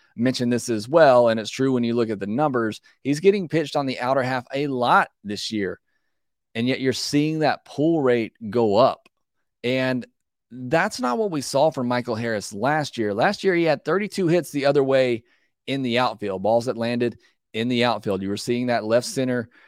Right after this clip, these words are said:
gap power that he had. So far this year,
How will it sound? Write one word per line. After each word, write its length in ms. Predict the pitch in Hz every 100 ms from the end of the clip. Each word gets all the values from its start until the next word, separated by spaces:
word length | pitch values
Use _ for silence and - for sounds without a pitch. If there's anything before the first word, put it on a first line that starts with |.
| _ - 107
gap 380 | 120 127 123 -
power 560 | - 120 123 95 101 _ -
that 200 | 113 117
he 160 | 110 104
had. 500 | 101 143 127 98 101
So 220 | - 151
far 200 | 180 214
this 240 | 160 165 -
year, 260 | 202 208